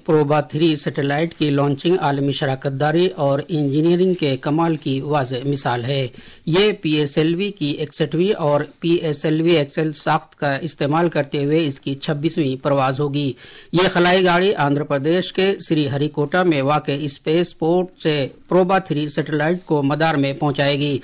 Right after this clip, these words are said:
اس سے پیچیدہ مدار میں سیٹلائٹ کو نصب کرنے کی پی ایس ایل وی کی معتبریت کو تقویت ملے گی۔ یہ مدار زمین سے طویل ترین فاصلے ساٹھ ہزار پانچ سو تیس کلومیٹر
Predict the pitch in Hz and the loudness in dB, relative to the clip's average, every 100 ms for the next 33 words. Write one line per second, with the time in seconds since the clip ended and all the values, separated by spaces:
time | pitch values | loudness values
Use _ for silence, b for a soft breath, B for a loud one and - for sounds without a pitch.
0 | B B - 180 - 226 220 160 143 160 | B B -2 -2 0 0 2 0 0 2
1 | 185 170 139 156 190 196 160 143 139 139 | 2 2 2 2 2 0 -2 -4 -2 0
2 | 180 175 135 147 165 - 139 135 143 139 | 0 -2 0 0 -2 -4 -4 -2 -2 -2
3 | 139 139 165 175 170 180 185 196 170 143 | -4 0 0 2 0 0 0 -2 -2 -2
4 | 143 151 156 156 185 202 - 147 139 - | -2 -2 -2 -2 -2 -4 -2 -4 -2 -4
5 | 165 151 147 143 147 147 147 147 113 B | -4 -4 -2 -2 0 0 0 0 -4 B
6 | B B - 185 180 170 180 214 214 165 | B B 0 2 4 4 4 2 -2 -4
7 | 135 156 175 214 - 151 139 147 147 185 | 0 2 4 2 0 -2 0 -2 0 0
8 | 185 139 143 139 147 139 139 143 139 - | 0 -2 -2 -2 0 -2 -2 -4 -4 -2
9 | 156 175 151 139 139 143 - 143 151 165 | 0 0 -2 -2 -2 -2 -4 -2 -2 -2
10 | - 143 - 170 175 165 175 175 185 | -6 -6 -2 -4 -2 2 2 4 2